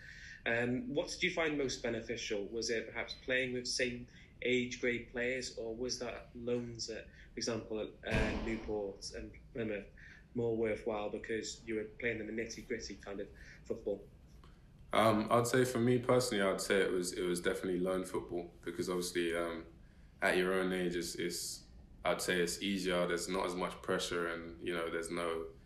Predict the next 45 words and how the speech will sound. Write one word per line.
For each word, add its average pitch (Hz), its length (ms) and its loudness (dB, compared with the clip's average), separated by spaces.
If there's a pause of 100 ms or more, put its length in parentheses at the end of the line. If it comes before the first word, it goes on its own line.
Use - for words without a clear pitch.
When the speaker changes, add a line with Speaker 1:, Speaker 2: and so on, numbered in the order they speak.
(240)
Speaker 2:
fans, 87 540 4
there's 82 180 0
no 82 320 0
points. 90 480 0
It's 85 260 -4
just 90 220 -4
more 87 260 2
of 82 80 -4
a 80 180 0
relaxed 82 680 -2
kind 87 180 0
of 82 100 -4
environment. 82 600 2
And 85 100 -4
I 82 60 -2
think 90 340 -2 (680)
throwing 95 340 4
yourself 92 420 2
into 90 300 0
the, 85 460 -2 (100)
the 82 100 -4
men's 87 320 0
football 85 420 -4
when 82 280 -8 (280)
everything's 87 400 0
on 85 120 -2
the 82 60 -2
line, 82 520 0
fans 85 440 -2
are, 82 140 -4 (220)
you 85 120 -6
know, 82 140 -6
shouting 82 420 0
in 82 60 -6
the 80 140 -4
back, 82 240 0
it's 85 180 -8
more 87 180 0
of 82 80 -2
a 82 200 -2 (640)
realistic 87 840 2
environment 85 500 0
to 80 100 -6
learn 85 260 0
in, 78 140 -4